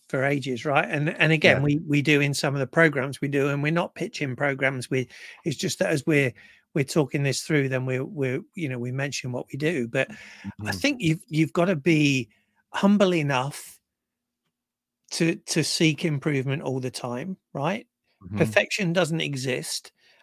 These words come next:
Speaker 1: right? I,
Speaker 2: Yeah.
Speaker 1: I've said before, I'm a recovering perfectionist. I used to think that, that I wanted to be perfect and I had to be perfect.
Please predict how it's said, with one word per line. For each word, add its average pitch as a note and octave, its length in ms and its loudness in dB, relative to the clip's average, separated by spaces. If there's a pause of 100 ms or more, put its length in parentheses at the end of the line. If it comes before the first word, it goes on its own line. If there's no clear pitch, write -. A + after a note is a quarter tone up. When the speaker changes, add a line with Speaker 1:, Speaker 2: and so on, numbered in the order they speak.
Speaker 1:
right? D#3+ 180 0
I, F3 340 2
Speaker 2:
Yeah. - 280 -2
Speaker 1:
I've D3+ 100 0
said E3 240 0
before, D#3 320 2
I'm C#3+ 120 0
a C#3 100 0
recovering D3 560 0
perfectionist. D3 720 -4
I D3+ 60 0
used D#3 300 2
to D#3+ 80 2
think D#3+ 320 -4
that, C#3+ 260 -2 (120)
that D3 300 0
I D3 60 4
wanted D3 340 0
to C#3+ 100 -6
be C3+ 140 -4
perfect C#3+ 480 -2
and C3 140 -4
I C3 60 -4
had C3+ 200 -4
to - 80 -8
be B2 140 -4
perfect. - 580 -8